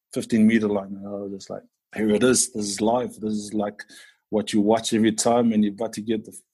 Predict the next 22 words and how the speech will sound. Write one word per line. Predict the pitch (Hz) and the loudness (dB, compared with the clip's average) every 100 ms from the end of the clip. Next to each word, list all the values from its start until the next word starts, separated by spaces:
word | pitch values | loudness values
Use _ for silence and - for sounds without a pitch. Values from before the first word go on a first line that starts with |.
| - | -2
full | 123 120 | 2 2
experience | - - 127 135 131 | -2 0 2 2 0
of | 107 | -2
it." | 98 - | -4 -6
So | 101 95 92 _ _ _ _ _ - | -6 -8 -10 _ _ _ _ _ -2
close | 160 151 | 2 2
my | 143 131 143 | 2 2 2
eyes, | 147 135 | -2 -4
Matt. | 131 151 _ _ | -6 -6 _ _
<laughs> | - | -16
Close | - - 175 147 | -12 0 0 0
my | 139 131 | -4 -4
eyes, | 127 139 143 - | -2 -4 -6 -12
prayed | _ 143 143 151 151 _ | _ -6 -4 -4 -8 _
so | - 147 147 | -14 -10 -8
much. | 147 151 - _ - - _ - | -8 -8 -10 _ -20 -20 _ -12
By | 127 | -8
the | |
time | 123 147 147 | -4 -2 0
I | |
opened | 143 139 | -2 -2
my | 131 | -4